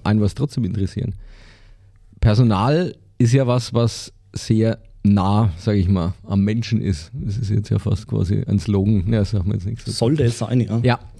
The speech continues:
Speaker 1: ähm, aber jetzt sag ich mal so, das Thema, und ich mache ja auch Personalmarketing, aber arbeiten wir auch viel zusammen und, äh, ich finde das Thema Personal persönlich ja sehr interessant. Jetzt ist aber das Thema kaufmännische Leitung ja dann doch was mehr Zahlenlastiges vielleicht dann auch.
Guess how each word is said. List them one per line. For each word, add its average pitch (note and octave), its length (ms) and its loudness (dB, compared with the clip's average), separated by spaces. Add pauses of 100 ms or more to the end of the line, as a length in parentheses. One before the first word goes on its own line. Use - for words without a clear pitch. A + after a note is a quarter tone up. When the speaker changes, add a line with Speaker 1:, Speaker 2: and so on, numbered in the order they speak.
Speaker 1:
ähm, A2+ 540 4
aber G#2+ 280 0
jetzt A#2 160 -2
sag C3 80 6
ich C3+ 60 4
mal C3 80 4
so, B2+ 160 4
das A2+ 160 2
Thema, B2 260 2
und A#2 220 2
ich - 200 -8
mache F#2+ 200 2
ja F#2+ 100 2
auch F#2 180 -6
Personalmarketing, B2+ 760 0
aber G2 360 0
arbeiten F#2 260 0
wir G2+ 100 0
auch G2 80 -4
viel G#2 180 -6
zusammen C#3 480 2
und, A2 260 2
äh, E2 200 -4
ich - 160 -8
finde G#2+ 180 2
das - 80 -4
Thema G#2+ 240 2
Personal F#2 380 2
persönlich B2 400 2
ja C3+ 120 4
sehr A#2+ 220 0
interessant. A2+ 540 2 (960)
Jetzt G2+ 180 -2
ist A2+ 140 4
aber A#2 120 4
das A2 140 2
Thema A2 220 4
kaufmännische G#2+ 600 2
Leitung G2+ 380 2
ja B2+ 100 2
dann A#2+ 200 2
doch - 300 0
was A2+ 260 0
mehr A#2+ 680 4
Zahlenlastiges G#2+ 1080 0
vielleicht A2 420 -8
dann A2+ 100 -6
auch. - 260 -12